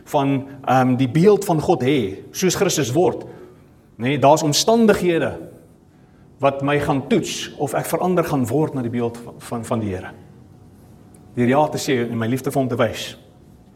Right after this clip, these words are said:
So die Here heers oor die mens deur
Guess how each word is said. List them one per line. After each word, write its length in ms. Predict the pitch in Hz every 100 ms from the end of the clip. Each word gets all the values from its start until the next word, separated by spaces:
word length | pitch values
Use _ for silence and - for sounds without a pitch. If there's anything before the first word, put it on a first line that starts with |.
| - - - - - - - - - -
So 260 | - 170 165
die 220 | 160 135
Here 200 | 208 208
heers 400 | 135 190 202 208
oor 240 | 170 147 - - -
die 100 | 139
mens 480 | 170 143 135 - - - - - _ _ _ - _ - - - - -
deur 300 | - 135 135